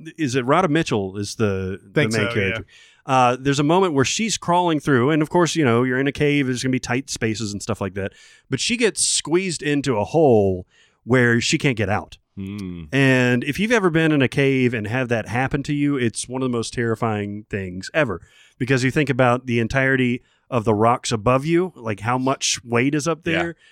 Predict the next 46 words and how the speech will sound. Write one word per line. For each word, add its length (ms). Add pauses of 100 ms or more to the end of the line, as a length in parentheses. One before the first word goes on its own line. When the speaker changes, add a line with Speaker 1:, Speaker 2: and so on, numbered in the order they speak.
(300)
Speaker 1:
and 480
how 560
small 500
you 220
are 360
relative 500
to 180
it. 100 (540)
And 260
she 160
freaks 380
out. 240
She 200
just 200
Speaker 3:
Hmm. 80
Speaker 1:
has, 340
she 160
can't 260
breathe. 500 (440)
And 260
she's 200
got 280
a 80
friend 320
that's 140
trying 200
to 40
get 160
her 100
through. 260
She's 200
like, 120
"The 120
only 220
way 160
that 120
you 80
can 140
get 180
through 200
here 320
is 320
if 180
you 120
start 340
breathing." 560